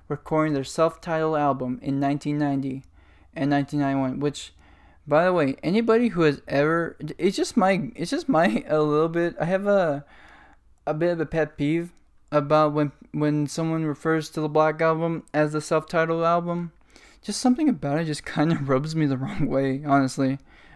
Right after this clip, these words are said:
Um, n-, nothing personal, it's just like,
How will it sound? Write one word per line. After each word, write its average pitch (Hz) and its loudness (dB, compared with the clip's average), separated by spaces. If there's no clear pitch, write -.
Um, 135 2
n-, 175 -2
nothing 208 2
personal, 143 4
it's 131 0
just 135 -2
like, 131 -2